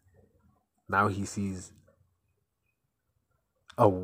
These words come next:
uh, an employee, in a sense. He sees somebody that he's forcing, or he doesn't see it,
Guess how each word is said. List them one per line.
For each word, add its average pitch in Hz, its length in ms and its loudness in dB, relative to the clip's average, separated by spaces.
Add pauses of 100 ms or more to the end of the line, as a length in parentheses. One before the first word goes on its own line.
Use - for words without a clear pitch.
(120)
uh, 90 380 2
an 104 180 -2
employee, 98 760 -2
in 95 120 -8
a 87 60 -6
sense. 87 320 -8
He 104 100 -2
sees 113 240 -4
somebody 104 400 -2
that 95 180 -6
he's 98 160 -8
forcing, 95 720 -4 (340)
or 107 80 0
he 113 100 0
doesn't 135 300 0
see 110 260 -2
it, 90 100 -4